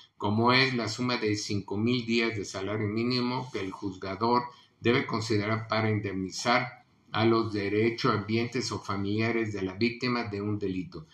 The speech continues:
donde la consecuencia directa es la pérdida de la vida.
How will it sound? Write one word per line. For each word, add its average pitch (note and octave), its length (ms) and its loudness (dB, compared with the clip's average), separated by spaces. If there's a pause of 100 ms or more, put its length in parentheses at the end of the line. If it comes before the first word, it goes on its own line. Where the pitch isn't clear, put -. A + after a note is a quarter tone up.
(260)
donde A#2 300 2
la A2 160 0
consecuencia A2 640 -2
directa A2+ 420 0
es A2 60 0
la G#2 180 -4
pérdida A2 440 0
de F#2 100 -8
la E2+ 120 -8
vida. D#2 300 -10